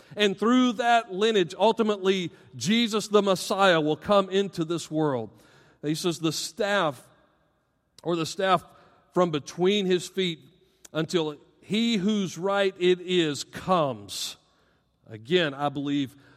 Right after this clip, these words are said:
looking forward. And a lot of times in Israel, it kind of was even jumping the church age, looking forward to the millennial reign of Christ, the,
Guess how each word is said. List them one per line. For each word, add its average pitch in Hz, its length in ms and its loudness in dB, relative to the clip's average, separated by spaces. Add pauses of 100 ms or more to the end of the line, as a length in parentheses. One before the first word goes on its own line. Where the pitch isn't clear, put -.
(160)
looking 160 440 -2
forward. 156 540 0
And 165 100 -4
a 170 40 -10
lot 196 140 0
of 220 80 -6
times 208 260 -4
in 180 120 -4
Israel, 165 520 -2
it 156 100 -12
kind 185 200 -8
of 156 60 -4
was 156 180 -4
even 160 260 -6
jumping 185 400 0
the 147 100 -4
church 170 340 -4
age, 143 280 -4
looking 170 280 -4
forward 175 300 -2
to 170 80 -4
the 165 100 -2
millennial 175 600 -4 (320)
reign 151 600 -2 (340)
of 151 260 -2
Christ, 160 680 -2
the, 139 440 -6